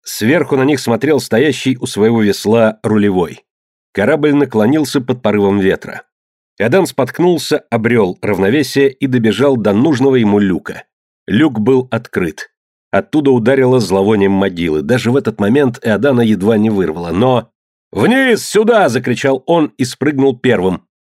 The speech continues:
не обращая внимания на лестницу. Он опустился на платформу, на которой стоял отбивающий ритм барабанщик.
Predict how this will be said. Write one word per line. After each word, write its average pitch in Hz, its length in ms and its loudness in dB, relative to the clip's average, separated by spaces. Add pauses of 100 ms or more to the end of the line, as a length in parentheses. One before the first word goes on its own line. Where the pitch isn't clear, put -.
не 123 120 0
обращая 131 540 0
внимания 113 380 2
на 101 120 0
лестницу. - 600 -6 (1300)
Он 107 160 0
опустился 139 520 0
на 147 80 0
платформу, 147 560 0
на 139 80 0
которой 139 280 0
стоял 143 440 0
отбивающий 120 640 0
ритм 120 320 0
барабанщик. 101 800 -2